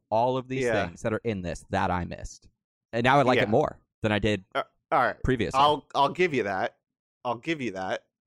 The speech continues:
Speaker 2: Um, I just don't know if I can commit to Fresh Prince. That's a lot of seasons. <laughs> That's a lot
Speaker 1: It
Speaker 2: of
Speaker 1: is.
Speaker 2: show.
Speaker 1: It is. It is. The episode's
Speaker 2: That's
Speaker 1: short,
Speaker 2: a
Speaker 1: but it
Speaker 2: lot
Speaker 1: is.
Speaker 2: of
Speaker 1: Yeah.
Speaker 2: show.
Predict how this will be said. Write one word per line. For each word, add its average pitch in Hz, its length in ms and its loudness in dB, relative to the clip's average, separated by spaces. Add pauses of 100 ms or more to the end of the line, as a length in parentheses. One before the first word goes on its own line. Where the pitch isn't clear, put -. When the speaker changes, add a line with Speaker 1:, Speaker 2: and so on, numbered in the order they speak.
Speaker 2:
Um, 113 640 -2 (480)
I 139 80 -12
just 151 180 -16
don't 180 120 0
know 180 60 -2
if - 80 -6
I 175 60 -2
can 147 140 -6
commit 143 320 -6
to 131 60 -6
Fresh 127 360 -6
Prince. 120 280 -8
That's - 180 -6
a 185 60 -10
lot 156 240 -2
of 156 60 -6
seasons. - 640 -6
<laughs> - 40 -20
That's - 180 -4
a 165 60 4
lot 156 260 2
Speaker 1:
It 151 60 2
Speaker 2:
of 156 60 4
Speaker 1:
is. 113 40 2
Speaker 2:
show. 117 180 0
Speaker 1:
It 131 100 2
is. 120 220 -2 (100)
It 123 120 2
is. - 260 -4 (240)
The 151 80 0
episode's 180 280 0
Speaker 2:
That's 139 80 0
Speaker 1:
short, 131 100 4
Speaker 2:
a 139 60 4
Speaker 1:
but - 100 4
it - 20 4
Speaker 2:
lot 156 200 6
Speaker 1:
is. 139 80 2
Speaker 2:
of - 120 -4
Speaker 1:
Yeah. - 40 -2
Speaker 2:
show. 98 300 -2